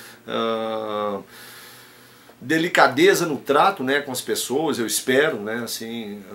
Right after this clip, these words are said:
eu tenho essa impressão que isso é algo que poderia vir, mas enfim, ah, independentemente disso, eu quero que, como eu já falei antes, as minhas filhas, ah, tanto a minha filha mais velha quanto a mais nova, a pequenininha, tenham então boas referências, ah,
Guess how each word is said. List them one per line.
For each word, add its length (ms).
eu 140
tenho 260
essa 120
impressão 480
que 140
isso 300
é 20
algo 240
que 80
poderia 420
vir, 380
mas 260
enfim, 560
ah, 220
independentemente 800
disso, 240
eu 60
quero 180
que, 80
como 220
eu 40
já 120
falei 240
antes, 260
as 140
minhas 260
filhas, 480
ah, 160
tanto 280
a 20
minha 160
filha 220
mais 240
velha 340
quanto 220
a 40
mais 240
nova, 440
a 420
pequenininha, 640
tenham 400
então 380
boas 420
referências, 920
ah, 380